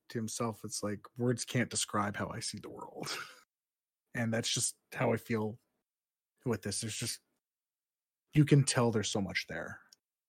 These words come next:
Uh, the movie was done with so much care. And again, all of the pieces just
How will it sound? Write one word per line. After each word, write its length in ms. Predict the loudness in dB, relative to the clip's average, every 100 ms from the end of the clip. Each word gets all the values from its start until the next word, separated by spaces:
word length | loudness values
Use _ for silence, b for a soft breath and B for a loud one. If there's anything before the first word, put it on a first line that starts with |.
| _ -20
Uh, 300 | -18 -18 -20 _ _ _ 0
the 80 | 6
movie 280 | 6 6 2
was 100 | 0
done 460 | -2 -2 -4 -8 -10 _ _ 6
with 220 | 6 6 -10 _ -8
so 260 | -2 2 4
much 220 | 2 -2
care. 340 | -4 -4 -6 -12 -14
And 100 | -8
again, 300 | -6 -4 -6 -6
all 120 | -2
of 120 | -2 -2
the 60 |
pieces 260 | -6 -4 -4
just 480 | -4 -4 -4 -6